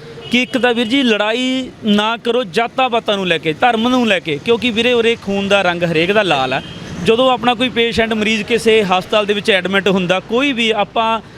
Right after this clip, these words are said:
ਨਾਲ ਦਾ ਪਿਆ ਜਿਹੜਾ ਮਰੀਜ਼ ਆ, ਉਹ ਕਦੋਂ ਕਿਸ ਦੀ ਜਾਨ ਬਚਾ ਦੇ, ਕਿਹਦਾ ਖੂਨ ਆਪਣੇ ਕੰਮ ਆ ਜੇ, ਤੇ ਉਦੋਂ ਨਹੀਂ ਆਪਾਂ ਦੇਖਦੇ। ਪਰ ਮੈਂ ਵਾਰ-ਵਾਰ ਇਹੀ ਅਪੀਲ ਕਰਦਾ ਵੀਰੇ, ਅਰਦਾਸ ਕਰਦਾ ਪ੍ਰਮਾਤਮਾ ਅੱਗੇ ਕਿ ਭਾਈਚਾਰਾ ਹਮੇਸ਼ਾ ਕਾਇਮ ਰੱਖੇ। ਜਿਵੇਂ ਸਾਡੇ ਮਲੇਰਕੋਟਲਾ ਸ਼ਹਿਰ ਦੇ ਵਿੱਚ ਹੁਣ ਤੱਕ ਭਾਈਚਾਰਾ ਬਣਿਆ ਹੋਇਆ,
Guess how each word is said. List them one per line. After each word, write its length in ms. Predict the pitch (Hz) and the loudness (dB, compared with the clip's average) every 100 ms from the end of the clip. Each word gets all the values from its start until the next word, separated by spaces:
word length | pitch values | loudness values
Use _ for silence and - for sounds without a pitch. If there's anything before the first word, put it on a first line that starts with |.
| - | -8
ਨਾਲ 340 | 190 196 196 208 | -2 0 0 0
ਦਾ 160 | 220 | 0
ਪਿਆ 300 | 170 190 185 | 2 2 2
ਜਿਹੜਾ 220 | 175 196 208 | 2 2 2
ਮਰੀਜ਼ 360 | 175 170 156 | 2 0 2
ਆ, 40 | 185 | 2
ਉਹ 100 | 185 | 2
ਕਦੋਂ 340 | 190 190 214 | 0 2 2
ਕਿਸ 180 | - 175 | 0 2
ਦੀ 140 | 240 | 2
ਜਾਨ 300 | 170 170 165 | 2 0 0
ਬਚਾ 300 | 160 160 156 | -4 0 0
ਦੇ, 120 | 156 | 0
ਕਿਹਦਾ 360 | 160 214 220 247 | -2 0 0 0
ਖੂਨ 340 | - 190 185 | -2 -2 0
ਆਪਣੇ 300 | 180 160 175 | 0 0 -2
ਕੰਮ 280 | 165 165 165 | 0 -2 2
ਆ 100 | 160 | 0
ਜੇ, 160 | 156 160 | 2 0
ਤੇ 180 | 180 180 | 0 0
ਉਦੋਂ 360 | 196 208 254 | 0 2 2
ਨਹੀਂ 100 | 247 | 4
ਆਪਾਂ 240 | 240 190 233 | 2 2 2
ਦੇਖਦੇ। 420 | 190 165 151 131 - - 170 | 0 0 -2 -2 -6 -10 0
ਪਰ 240 | 196 220 - 208 | 2 2 -2 0
ਮੈਂ 300 | 208 247 226 190 185 165 | 2 2 0 -4 -6 -2
ਵਾਰ-ਵਾਰ 460 | 170 214 254 247 247 | -2 0 -2 0 0
ਇਹੀ 320 | 240 240 247 | 0 0 0
ਅਪੀਲ 320 | 208 208 208 | -2 -2 -2
ਕਰਦਾ 340 | 202 190 180 190 | -2 -2 0 -2
ਵੀਰੇ, 220 | 202 220 214 - 196 | 0 0 -2 -4 -2
ਅਰਦਾਸ 360 | 175 185 202 | 0 0 0
ਕਰਦਾ 340 | - 196 185 202 | 0 0 0 0
ਪ੍ਰਮਾਤਮਾ 460 | 190 190 185 202 | 0 0 2 2
ਅੱਗੇ 220 | 196 190 190 - - - | 0 0 -2 -6 -6 -2
ਕਿ 80 | |
ਭਾਈਚਾਰਾ 680 | 226 277 262 254 262 262 269 | 0 0 0 -2 -2 0 0
ਹਮੇਸ਼ਾ 400 | 220 214 240 285 | 0 -2 0 0
ਕਾਇਮ 300 | - 240 233 | 2 0 0
ਰੱਖੇ। 240 | 190 175 247 | -2 -2 -2
ਜਿਵੇਂ 280 | 208 240 277 | 0 0 2
ਸਾਡੇ 300 | 233 220 247 | 2 2 2
ਮਲੇਰਕੋਟਲਾ 520 | 214 185 214 247 262 | 4 4 2 2 2
ਸ਼ਹਿਰ 200 | 226 240 | 2 0
ਦੇ 100 | 254 | 0
ਵਿੱਚ 180 | 254 247 | 0 0
ਹੁਣ 100 | 226 | 2
ਤੱਕ 180 | 233 | 0
ਭਾਈਚਾਰਾ 480 | 233 262 247 233 208 | 2 0 2 2 2
ਬਣਿਆ 240 | 202 202 190 | 2 0 4
ਹੋਇਆ, 180 | 196 | 2